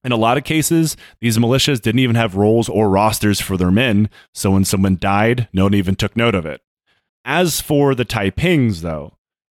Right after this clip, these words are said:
it's thought that ninety percent of their forces died, which is, conservatively, in the millions over the course of the decade plus the war would go on.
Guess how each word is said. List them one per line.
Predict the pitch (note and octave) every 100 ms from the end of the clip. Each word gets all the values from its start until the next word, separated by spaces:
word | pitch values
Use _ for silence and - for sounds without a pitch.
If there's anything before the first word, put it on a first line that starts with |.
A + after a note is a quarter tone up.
| -
it's | B2+
thought | - D#3 D#3+
that | D#3
ninety | B2 A#2 A#2+ C3+ C3+ C3
percent | C3 A2+ G#2 G2
of | F2+
their | F#2+
forces | - F#2 - F2
died, | - F2+ D#2 D2+ G#2
which | B2 B2+
is, | B2+ G#2 - -
conservatively, | B2+ - A#3 C#3 G#2+ A2 G#2 F#2 - _
in | C#3 B2+
the |
millions | G#2+ A2 G2 F2+ E2+ E2+ - - -
over | A#2+ G#2+
the | A2
course | - G#2+ G2+
of |
the | G2
decade | F2+ G2 G2 F#2
plus | - G2 F#2+ -
the | F#2
war | E2+ E2
would | D#2+
go | D#2
on. | E2 E2 C#2 C#2+